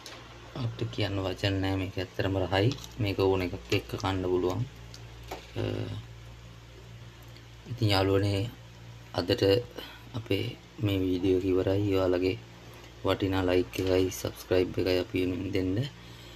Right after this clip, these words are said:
අපේ මේ වගේ නවතම වීඩියෝස් බලන්න ඕන නම් බෙල් අයිකන් එක ක්ලික් කරන්න.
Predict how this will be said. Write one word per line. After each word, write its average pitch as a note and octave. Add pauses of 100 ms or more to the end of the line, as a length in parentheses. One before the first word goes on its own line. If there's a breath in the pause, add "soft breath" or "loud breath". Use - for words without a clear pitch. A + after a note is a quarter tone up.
(640 loud breath)
අපේ G2 (100)
මේ F#2
වගේ F#2
නවතම F#2
වීඩියෝස් F#2 (220)
බලන්න F#2
ඕන F#2
නම් G#2 (580)
බෙල් F#2
අයිකන් F2+
එක F2
ක්ලික් F#2
කරන්න. F2+